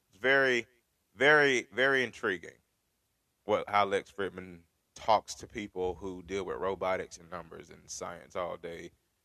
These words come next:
and then can bring s-, the human side of them. Shout out to him for that. Guy's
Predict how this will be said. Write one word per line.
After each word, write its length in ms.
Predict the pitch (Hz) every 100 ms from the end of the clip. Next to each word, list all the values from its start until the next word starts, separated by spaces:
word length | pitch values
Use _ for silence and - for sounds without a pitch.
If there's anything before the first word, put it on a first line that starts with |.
| _ -
and 180 | 90 90
then 200 | 90 85 _
can 100 | 90
bring 260 | 92 90 87 _
s-, 360 | - - - - _ 92
the 100 | 101
human 440 | 98 127 110 92
side 360 | 87 87 80 80
of 80 | 82 80
them. 240 | 87 90 92 _ _ _ _
Shout 480 | - - - 190 196
out 240 | 147 120 -
to 180 | 120
him 440 | 110 120 131 120 110
for 260 | - 104
that. 520 | 95 98 107 110 131 - 123 _ _ _
Guy's 400 | 107 107 92 87